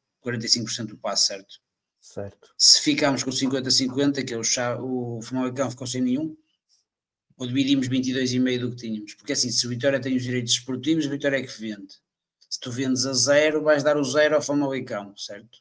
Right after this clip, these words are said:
Speaker 1: Agora é uma questão de
Speaker 2: Certo.
Speaker 1: interpretação, não sei a questão legal,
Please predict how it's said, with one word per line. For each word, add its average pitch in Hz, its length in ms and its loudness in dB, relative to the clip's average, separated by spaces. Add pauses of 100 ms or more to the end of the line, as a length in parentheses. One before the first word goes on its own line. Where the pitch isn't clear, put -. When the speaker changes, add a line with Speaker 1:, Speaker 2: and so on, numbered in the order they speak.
(560)
Speaker 1:
Agora 120 160 2
é - 20 2
uma 131 60 -2
questão 131 160 -2
de 135 60 -2
Speaker 2:
Certo. 120 100 -4
Speaker 1:
interpretação, 131 640 0
não 131 100 -4
sei 139 160 0
a 135 40 0
questão 135 240 4
legal, 135 540 0